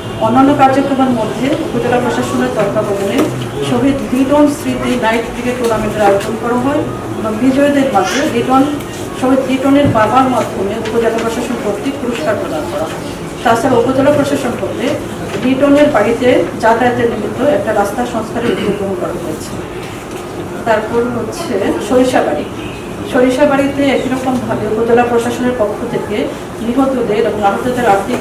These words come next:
অনুদান প্রদান করা হয়। উক্ত অনুষ্ঠানে শহীদ এবং আহতদের পরিবারের সদস্যগণ, উপজেলা পর্যায়ের সকল দপ্তরের প্রধানগণ, সাংবাদিকবৃন্দ সহ উপজেলার সকল শ্রেণী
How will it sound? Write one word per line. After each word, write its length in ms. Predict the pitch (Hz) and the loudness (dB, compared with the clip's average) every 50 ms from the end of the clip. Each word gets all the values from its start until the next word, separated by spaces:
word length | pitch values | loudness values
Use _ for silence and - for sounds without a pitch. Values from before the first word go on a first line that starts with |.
| - | -4
অনুদান 240 | 214 208 208 220 220 214 220 | -4 -4 -4 -4 -4 -4 -4
প্রদান 220 | 226 214 226 233 233 | -4 -4 -4 -4 -4
করা 140 | 233 233 240 | -2 -2 0
হয়। 240 | 240 247 262 277 - - - - - - - - | 0 2 2 2 2 2 0 0 -2 -4 -6 -6
উক্ত 220 | 240 233 226 - 285 | -6 -6 -2 0 2
অনুষ্ঠানে 480 | 262 262 277 277 277 - 240 214 190 180 - - | 4 4 4 2 2 0 0 0 0 -2 -2 -2
শহীদ 260 | 247 233 240 262 254 | -4 -2 -2 -2 -2
এবং 180 | 240 220 220 220 | -2 -2 -2 -2
আহতদের 360 | 208 214 214 247 233 240 240 233 - | -4 -4 -2 -2 -2 0 0 -2 -2
পরিবারের 320 | 233 233 233 233 233 233 | -2 -2 -2 -2 -2 -2
সদস্যগণ, 600 | - - - - 247 240 - 269 262 269 269 294 | -2 -2 -2 -2 -2 -4 -2 -4 -2 -2 0 0
উপজেলা 380 | 294 254 240 233 220 226 220 220 214 214 | 0 0 -2 -2 -2 -2 -2 -2 -2 -2
পর্যায়ের 280 | 208 208 208 208 208 - | -4 -2 -2 -2 -2 -2
সকল 260 | 220 214 220 220 208 | -4 -2 -2 -2 -2
দপ্তরের 440 | 202 208 208 202 - 240 233 247 247 | 2 2 2 0 2 -2 -2 -2 -2
প্রধানগণ, 460 | 247 233 254 254 254 254 269 277 277 - - - - - - - - - | 0 0 0 0 0 0 0 0 -2 -2 -4 -6 -8 -8 -10 -10 -10 -2
সাংবাদিকবৃন্দ 680 | - 233 226 226 247 254 240 269 214 220 247 254 233 - 254 | 0 0 2 4 2 2 2 2 0 2 2 2 2 2 0
সহ 220 | - - - - - | 0 -2 -4 -4 -4
উপজেলার 500 | 180 190 202 233 233 240 240 233 247 247 254 | -4 -4 -2 -2 -2 0 0 0 0 0 0
সকল 220 | - 240 233 254 262 | -2 -2 0 0 0
শ্রেণী 280 | 254 254 - 247 240 269 | 0 0 0 0 0 0